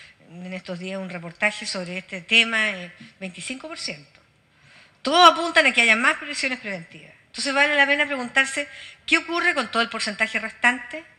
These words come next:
¿Fue a prisión preventiva? Y no fue condenado. ¿Será la solución pregonar que la prisión preventiva es la salida a todos los males de la sociedad? Y si damos un paso adelante, y aunque resulte reiterativo,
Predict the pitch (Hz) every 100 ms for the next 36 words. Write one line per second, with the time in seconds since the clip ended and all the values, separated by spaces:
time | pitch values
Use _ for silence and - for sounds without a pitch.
0 | _ _ _ _ _ _ _ _ - 254
1 | 277 285 262 269 262 247 285 294 302 -
2 | _ 180 160 185 214 240 220 147 151 _
3 | _ _ _ _ _ _ _ _ _ -
4 | - 233 285 349 359 311 - 285 302 320
5 | 269 - - 220 196 208 247 269 226 196
6 | 226 226 226 196 185 226 233 208 185 185
7 | 233 226 190 196 233 269 262 269 285 294
8 | 285 269 - 254 285 320 _ _ _ _
9 | _ _ - - 214 247 262 294 277 277
10 | 285 247 233 247 247 254 247 - 208 190
11 | 190 180 233 247 240 208 196 190 220